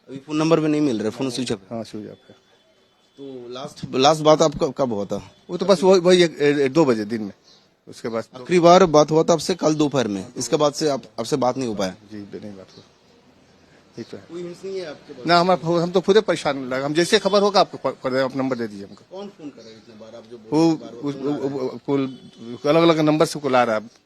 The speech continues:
Speaker 2: हर एक पाँच पाँच मिनट में हमको भी, हमको हमारा, हमारा नंबर पर कुल गाली गलौज कर रहा था वो।
Speaker 1: अच्छा।
Speaker 2: जी।
Speaker 1: वाजद के पास फोन आ रहा है, क्या बोल रहा है फोन करके?
Speaker 2: वही सब यानी तुम गाली, तुम क्या, क्या है, उसको फंसाया, ये किया, वो, ये, इस तरह, तरह की बात किया।
Speaker 1: कौन फोन कर रहा है?
Speaker 2: अब वो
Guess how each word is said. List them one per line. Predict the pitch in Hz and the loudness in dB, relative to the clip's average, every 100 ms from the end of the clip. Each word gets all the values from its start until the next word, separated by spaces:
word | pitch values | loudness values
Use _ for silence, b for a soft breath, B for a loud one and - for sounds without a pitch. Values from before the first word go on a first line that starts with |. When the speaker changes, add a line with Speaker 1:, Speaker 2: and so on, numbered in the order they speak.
| - | -18
Speaker 2:
हर | 107 117 160 151 - - | -12 0 0 0 -12 -8
एक | 135 - | -8 -4
पाँच | 131 | -6
पाँच | 139 131 | -6 -8
मिनट | 123 | -6
में | 131 135 131 | -4 -4 -2
हमको | 151 | 4
भी, | 185 | 6
हमको | 175 156 160 180 | 6 2 -2 -2
हमारा, | 160 170 | 0 -2
हमारा | 160 151 170 | -4 -4 -2
नंबर | 165 160 | -2 -4
पर | 160 160 | -4 -6
कुल | 156 147 | -8 -4
गाली | 147 | -4
गलौज | 139 143 131 | -4 -6 -6
कर | 127 | -6
रहा | 117 | -8
था | - | -10
वो। | - _ _ _ _ _ _ _ | -20 _ _ _ _ _ _ _
Speaker 1:
अच्छा। | 117 - 104 _ | -20 -20 -20 _
Speaker 2:
जी। | 110 107 _ 120 | -12 -12 _ -16
Speaker 1:
वाजद | 139 165 | -12 -10
के | - | -4
पास | 180 175 | -2 0
फोन | 170 151 | 2 4
आ | 113 | 4
रहा | 104 | 2
है, | |
क्या | 101 175 | 4 4
बोल | 139 | 4
रहा | 110 | 0
है | 101 | -2
फोन | 104 101 | -6 -8
करके? | 95 | -10
Speaker 2:
वही | 127 156 | -12 -8
सब | 160 160 | -6 -2
यानी | 147 139 131 | 0 0 0
तुम | 139 135 113 101 | -6 -8 -10 -4
गाली, | 117 131 | -4 -4
तुम | 123 | -6
क्या, | 135 | -6
क्या | 123 123 | -4 -4
है, | 127 | -4
उसको | 120 - | -6 -6
फंसाया, | - 117 123 123 | -6 -2 0 0
ये | 123 | -2
किया, | 113 117 117 | -4 -2 -2
वो, | 117 | -2
ये, | 120 | -4
इस | 120 117 - | -6 -8 -4
तरह, | 131 | -4
तरह | 131 | -4
की | 120 | -10
बात | 113 117 - | -10 -12 -14
किया। | 123 113 | -16 -14
Speaker 1:
कौन | 165 | -16
फोन | 131 110 | -20 -20
कर | 101 | -20
रहा | 101 - | -20 -20
है? | 120 - | -14 -8
Speaker 2:
अब | |
वो | 123 131 | -6 -4